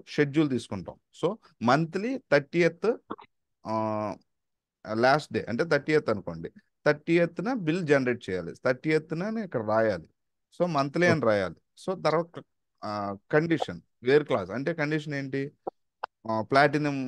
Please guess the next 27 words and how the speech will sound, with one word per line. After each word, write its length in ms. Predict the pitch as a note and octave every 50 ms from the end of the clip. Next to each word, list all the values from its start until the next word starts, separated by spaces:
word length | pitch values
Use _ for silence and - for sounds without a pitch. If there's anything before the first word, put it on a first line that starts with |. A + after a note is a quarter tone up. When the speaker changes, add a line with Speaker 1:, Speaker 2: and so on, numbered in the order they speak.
| B2 B2 A#2+ A2+ A2+ A2+ G#2+ A2
Speaker 1:
క్రెడిట్ 300 | A2 - B2+ B2+ A#2+ B2 -
కార్డా 240 | A#2+ A2+ A2 A2+ A2+
లేకపోతే 360 | A#2+ A2+ G#2+ G2+ - G#2+ -
గోల్డ్ 300 | C3 A#2 A2+ B2 B2 A2+ A2
కార్డా 200 | A2 G2+ G2+ C#3+ E3 C#3+
వా-, 260 | B2+ B2+ C3+ C#3 B2 -
బేసిస్ 440 | A#2 B2+ B2+ B2 B2 B2+ C#3 C3 -
మీద 140 | C#3+ C#3+ D3+
రాసి 360 | D#3 C#3 B2+ B2+ B2+ - - D4+ - - -
ఇది 120 | - C3+ C3+
చేసామనుకోండి, 760 | - C#3+ C#3+ C#3+ D#3+ D3+ C#3+ B2+ A#2 A2 G2+ F#2 F2+ F2+ F2+ F2 A2 - _ _ -
వాళ్ళ, 200 | - C#3 C#3 C#3+
వాళ్ళకి 340 | C#3 C3+ C#3 D3 D3 G3 B3 E4+ C#4+ _ _ _ _ _
స్టేట్‌మెంట్స్ 520 | - - - E3 E3 E3 - E3 E3 D#3 - -
జనరేట్ 360 | A#2+ C#3 C#3 C#3 C#3+ C#3 B2+
అయిపోయి 200 | C3 B2+ B2+ F#3+ A3
వెళ్ళిపోతాయి 360 | F3 C3 - A#2 - G#3+ G3+
అన్నమాట. 280 | F3+ E3+ - E3 D3+ - - _ _ _ _ _ _ _ _ _ _ _ _ _ _ _ _ _ _ _ _ _ _ _ -
Speaker 2:
ఓకే. 260 | - A2+ - - - G#2+ G2+ - _ _ _ _ _ _ -
Speaker 1:
ఓకే? 220 | - G2+ - F3 G3 G#3 _ _ -
So 140 | - - F3+ D#3
అలాగా. 320 | A2+ A2+ A2 G2+ F2 - - _ _ _ _ _
ఇవన్నీ 480 | - A#2 B2+ B2+ C3+ D3 D#3 E3+ F3+ F#3+
కూడా 200 | F3+ E3+ E3+ F#3
ట్రిగ్గర్ 300 | F3+ E3+ C#3+ B2 C#3 C3
కండిషన్స్. 540 | A#2 A#2 G#2 G2 F#2+ F#2 - F2+ E2+ E2+ - - - _ _ _ _ _ _ _ _ _ _ _ _ _ _ _ _ _ _ _ _ _ _ _ _ -
So 80 | -